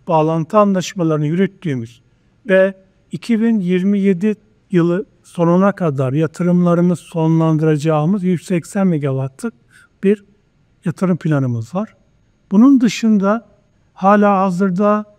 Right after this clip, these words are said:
yirmi megawattlık rüzgar enerjisi santrali kurumuyla ilgili çağrı mektubumuz ve bağlantı anlaşmalarımız devam ediyor. Bizim laminat parke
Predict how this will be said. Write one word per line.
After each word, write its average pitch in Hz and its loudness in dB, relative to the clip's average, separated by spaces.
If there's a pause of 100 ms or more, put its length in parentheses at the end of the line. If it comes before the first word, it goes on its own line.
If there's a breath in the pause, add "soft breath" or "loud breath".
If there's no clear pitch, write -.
(120)
yirmi 190 2
megawattlık 165 -4
rüzgar 175 2
enerjisi 127 -6 (300)
santrali 147 -4
kurumuyla 151 0
ilgili 135 -4 (140)
çağrı 160 0
mektubumuz 147 -2
ve 160 -2 (240)
bağlantı 156 2
anlaşmalarımız 151 -2
devam 165 2
ediyor. 147 -4 (180)
Bizim 196 2 (580)
laminat 185 0
parke 175 -2